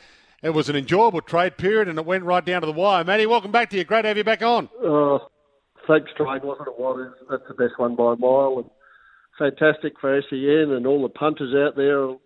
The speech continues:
Speaker 2: You know, I've been listening to them. Some aren't happy, some are happy. Uh, you can't please everyone, but I thought, uh, by and large, the clubs did a super effort, um, to get all those players done. Uh, and I congratulate them all, really.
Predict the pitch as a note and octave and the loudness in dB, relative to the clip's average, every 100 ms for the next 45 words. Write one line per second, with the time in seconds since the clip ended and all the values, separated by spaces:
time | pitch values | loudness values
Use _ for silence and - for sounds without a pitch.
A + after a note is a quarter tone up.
0 | - C3 C3 B2+ A#2+ B2 B2 C#3+ D3+ C#3 | -12 -8 -8 -10 -10 -8 -6 -8 -8 -10
1 | C#3+ C#3+ C#3 _ - D3+ D3+ D3+ C#3+ C#3+ | -12 -14 -14 _ -10 -8 -6 -6 -6 -8
2 | D3+ - - C#3 D#3 C#3+ C#3+ D3 D3 _ | -12 -20 -10 -8 -6 -4 -4 -6 -12 _
3 | _ - - - _ - C3 B2+ B2+ F3 | _ -20 -20 -20 _ 0 2 2 2 2
4 | F3 - - D#3+ C#3 D#3 D3 C3+ C#3 C#3+ | 2 0 -2 -2 -2 -4 -4 -6 -6 -4
5 | C#3+ D3 C#3+ D3 C3+ A#2+ - C3+ B2+ B2+ | -2 -2 -4 -6 -6 -8 -10 -8 -6 -8
6 | B2 D3 D#3 D3+ C#3+ D3 E3 G#3+ _ _ | -6 -8 -8 -10 -12 -10 -12 -14 _ _
7 | _ _ _ _ _ _ _ _ C#3 - | _ _ _ _ _ _ _ _ -20 -12
8 | D3 C#3 - C#3+ C3 A#2+ - D3 C3+ A#2+ | -6 -6 -8 -6 -6 -6 -4 -2 -2 -2
9 | A#2+ A#2 A#2+ - _ - B2+ A#2 A2+ G#2 | -4 -4 -10 -14 _ -12 -8 -8 -10 -10
10 | A2+ B2+ A#2 A#2 A2+ A2 _ _ - - | -4 0 0 0 0 -2 _ _ -10 0
11 | A#2+ A#2 A#2 - C#3 D#3+ E3 _ _ _ | 2 0 -4 -2 -2 -2 -6 _ _ _
12 | _ - A#2 A#2 A#2 A#2 A#2 - A#2+ C3 | _ -12 -6 -4 -4 -4 -6 -6 -4 -2
13 | A#2+ B2 A#2+ A2+ A#2 B2 A2 A#2+ A#2 | -2 -2 -2 0 0 0 -2 -4 -4